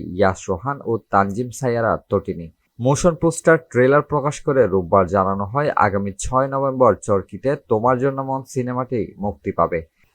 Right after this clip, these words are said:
নির্মাতা জানান, তিনি যে রকম গল্প বলতে চেয়েছেন, সেখানে এমন একটা জুটি প্রয়োজন ছিল যাদের মধ্যে কাজ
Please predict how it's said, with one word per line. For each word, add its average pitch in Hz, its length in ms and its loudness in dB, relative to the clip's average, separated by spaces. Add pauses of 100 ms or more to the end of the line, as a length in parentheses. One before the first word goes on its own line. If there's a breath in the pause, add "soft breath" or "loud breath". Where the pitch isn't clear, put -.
(140)
নির্মাতা 165 460 2
জানান, 123 420 0
তিনি 127 340 -2
যে 120 240 0
রকম 135 280 2 (100)
গল্প 110 340 4
বলতে 107 400 0
চেয়েছেন, 139 440 -2
সেখানে 107 420 -4 (160)
এমন 110 300 -2
একটা 139 240 -6
জুটি 120 320 -6
প্রয়োজন 117 460 0
ছিল 123 200 -4 (120)
যাদের 87 380 0
মধ্যে 92 360 -2 (200)
কাজ 107 220 4